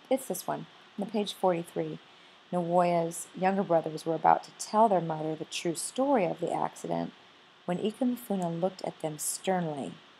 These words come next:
and they held their peace. So he's very loving towards, um, his sister, doesn't wanna see her get in trouble, trying to teach, you know, the younger ones not to rat her out.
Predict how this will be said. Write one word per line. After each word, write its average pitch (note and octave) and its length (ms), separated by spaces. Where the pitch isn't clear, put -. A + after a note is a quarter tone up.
and D#3+ 220
they D3+ 140
held D3+ 460
their D3 220
peace. - 540
So D#3 560
he's F3+ 460
very F3 240
loving E3+ 520
towards, D#3+ 680
um, D#3 380
his E3 100
sister, - 500
doesn't D#3 300
wanna D#3+ 200
see E3 220
her F3+ 120
get F3+ 160
in A3+ 120
trouble, D#3+ 520
trying D#3+ 240
to - 80
teach, - 460
you E3+ 60
know, D#3 160
the D3+ 100
younger E3 320
ones D3+ 400
not D#3 300
to - 180
rat D3+ 360
her G3 100
out. E3+ 440